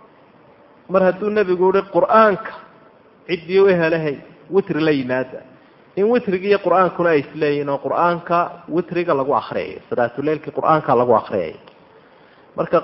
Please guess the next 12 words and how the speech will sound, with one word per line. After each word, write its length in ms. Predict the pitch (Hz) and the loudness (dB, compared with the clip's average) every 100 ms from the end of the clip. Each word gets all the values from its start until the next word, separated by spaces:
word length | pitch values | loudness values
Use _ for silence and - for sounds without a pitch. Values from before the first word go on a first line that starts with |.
| - | 2
qofkii 400 | 202 202 - 196 | 0 2 -4 -2
Qur'aanka 480 | 175 156 196 180 170 | 0 2 2 2 -2
ehel 360 | 208 196 185 | 0 0 2
u 60 | 208 | 2
ahi, 260 | 180 143 113 | 2 0 -4
Qur'aanku 440 | 131 139 147 151 143 | -2 0 0 0 0
akhriyayaa, 580 | 143 156 151 151 156 147 | 0 0 0 2 0 -2
salaada 380 | 135 151 156 151 | -2 0 2 0
habeenkiina 480 | 151 156 147 160 151 | 0 -2 -4 -6 -4
wuu 100 | 151 | -4
ku 120 | 147 151 | -2 -2
akhriyayaa, 540 | 147 151 156 151 156 | -2 -2 0 0 0